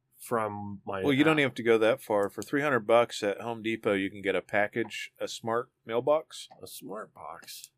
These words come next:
Speaker 2: And you just bolt it to the concrete, and it, you, it's got a two-way camera on it,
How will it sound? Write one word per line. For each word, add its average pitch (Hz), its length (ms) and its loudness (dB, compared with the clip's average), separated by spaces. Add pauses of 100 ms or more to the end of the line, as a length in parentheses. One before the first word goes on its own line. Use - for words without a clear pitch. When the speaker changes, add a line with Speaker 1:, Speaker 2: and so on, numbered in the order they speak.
Speaker 2:
And 110 300 0
you 110 120 -6
just 123 400 -4
bolt 160 260 6
it 139 120 -2
to 117 80 -2
the 104 80 -4
concrete, 107 720 -2 (600)
and 110 280 -2
it, 104 200 0 (200)
you, 117 520 2
it's 107 200 0
got 127 180 8
a 104 300 6 (500)
two-way 139 400 6
camera 131 480 0
on 139 80 2
it, 147 160 -2